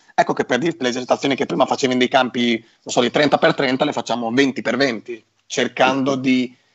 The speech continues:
Speaker 1: fare in modo che la squadra sbagli il più possibile per dire, "Ah, allora, eh, dove vogliamo andare così? Domenica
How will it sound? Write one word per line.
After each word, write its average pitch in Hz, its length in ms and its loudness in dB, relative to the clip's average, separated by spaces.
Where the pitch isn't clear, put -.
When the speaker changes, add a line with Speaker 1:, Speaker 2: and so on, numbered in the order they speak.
Speaker 1:
fare 123 240 2
in 131 80 0
modo 127 180 2
che - 120 -6
la 117 80 0
squadra 127 280 0
sbagli 123 440 0
il 117 60 -10
più 123 120 -12
possibile 123 400 -8
per 113 160 -6
dire, 113 320 -4
"Ah, 95 240 -2
allora, 110 560 0
eh, 78 580 -20
dove 127 160 4
vogliamo 120 320 6
andare 120 240 4
così? 127 420 0
Domenica 120 480 -2